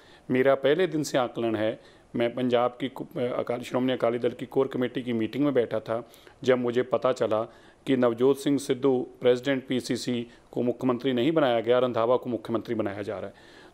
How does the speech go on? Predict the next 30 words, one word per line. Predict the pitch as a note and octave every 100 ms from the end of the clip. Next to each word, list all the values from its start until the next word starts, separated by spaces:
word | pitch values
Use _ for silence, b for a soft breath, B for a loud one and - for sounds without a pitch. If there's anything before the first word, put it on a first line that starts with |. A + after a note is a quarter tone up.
| -
दो | D3
तीन | F3 F#3
मिनट | F3 E3+ E3
अभी | E3
बैठे | C#3+ C3 D3
थे, | D3+
पाँच | D3+ D3 C#3+
मिनट | D3+ C#3+
अगली | C3+ C#3+
मीटिंग | C#3+ C#3 C#3
की |
बातचीत | C3 B2 A#2+ C#3
शुरू | - D#3
हुई | C3
थी, | - A#2+ A2+ B B -
बोले, | D3+ D#3+
"रंधावा | D#3 C#3+ A#2+ C#3
को | D3
नहीं | D#3+
बैठाया | D3+ B2+ C3+ C3+
जा | C3+
रहा, | C3+ D3 A#2+ B B B
अब | C#3+ C#3+ C3+
किसी | C#3 C#3
और | A#2+
को | A#2 B2+
बनाया | B2+ A#2+
जा | A#2+ A#2
रहा | A2+
है।" | A#2